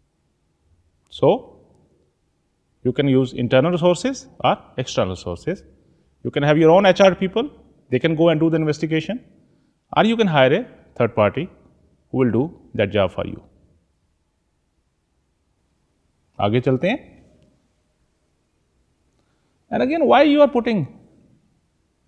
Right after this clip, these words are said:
extra effort? Why you are concerned? Why you are worried? Very simple।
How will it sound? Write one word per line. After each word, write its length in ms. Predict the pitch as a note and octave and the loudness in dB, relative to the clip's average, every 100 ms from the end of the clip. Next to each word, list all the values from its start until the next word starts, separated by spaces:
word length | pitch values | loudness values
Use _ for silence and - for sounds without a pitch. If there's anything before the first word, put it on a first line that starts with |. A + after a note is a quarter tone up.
| _ _ _ _ _ _ _ D3 | _ _ _ _ _ _ _ -4
extra 260 | - F#3+ F3 | 0 4 4
effort? 320 | E3+ D3 G2+ - - | 2 -2 -2 -8 0
Why 80 | C#3+ A3 | 2 2
you 80 | |
are 100 | G#3+ G3+ | 0 0
concerned? 360 | F3+ - F3 - - _ _ _ _ _ _ _ _ _ _ | 0 0 -2 -4 -14 _ _ _ _ _ _ _ _ _ _
Why 140 | D3+ G#3 | 4 6
you 100 | F#3 | 6
are 80 | |
worried? 260 | G#3+ C4+ B2+ - - _ _ _ _ _ _ _ _ _ _ _ _ _ _ _ _ _ _ _ _ _ _ _ _ _ _ | 4 4 0 -6 -20 _ _ _ _ _ _ _ _ _ _ _ _ _ _ _ _ _ _ _ _ _ _ _ _ _ _
Very 200 | F3 E3+ C3 | 0 0 0
simple। 280 | G2+ - | -6 -8